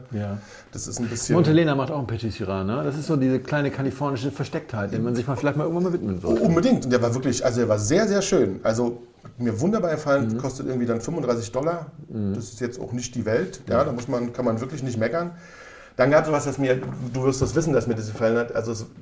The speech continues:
Speaker 2: gab was Reinsortiges, Weißes. Ähm, gibt's in Frankreich auch. Rosanne.
Speaker 1: Mhm.
Speaker 2: Reinsortig Rosanne. Das, der, das Weingut ist ein bisschen, verzeiht mir das,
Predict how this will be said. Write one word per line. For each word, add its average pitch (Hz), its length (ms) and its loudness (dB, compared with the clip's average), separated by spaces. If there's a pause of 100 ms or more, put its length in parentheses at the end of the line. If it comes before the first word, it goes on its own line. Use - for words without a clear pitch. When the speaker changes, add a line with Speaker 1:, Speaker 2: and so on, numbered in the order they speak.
(220)
Speaker 2:
gab 113 220 -2
was 113 340 0
Reinsortiges, 156 960 -2
Weißes. - 720 -4 (120)
Ähm, 123 480 0
gibt's 131 180 -6
in 117 60 -6
Frankreich 120 380 -2
auch. 110 280 -2 (260)
Rosanne. 120 480 -2 (180)
Speaker 1:
Mhm. 117 280 0
Speaker 2:
Reinsortig 147 500 0
Rosanne. 135 280 0
Das, - 160 -8 (120)
der, 139 120 2 (320)
das 117 180 -4
Weingut 120 260 4
ist 110 120 -8
ein 117 80 -4
bisschen, 127 260 -2
verzeiht 117 340 0
mir 113 80 2
das, 104 200 -6